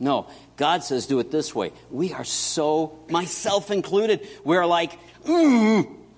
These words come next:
I want to do it that way." Surely he's dumb. He's so mean. So uncool. But you really have to follow his instructions to receive his blessing. Maybe the instruction you have to follow today is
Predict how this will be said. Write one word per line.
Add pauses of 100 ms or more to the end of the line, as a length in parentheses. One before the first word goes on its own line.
I
want
to
do
it
that
way."
Surely
he's
dumb. (920)
He's
so
mean. (480)
So
uncool. (1120)
But
you
really
have
to
follow
his
instructions
to
receive
his
blessing.
Maybe
the
instruction
you
have
to
follow
today
is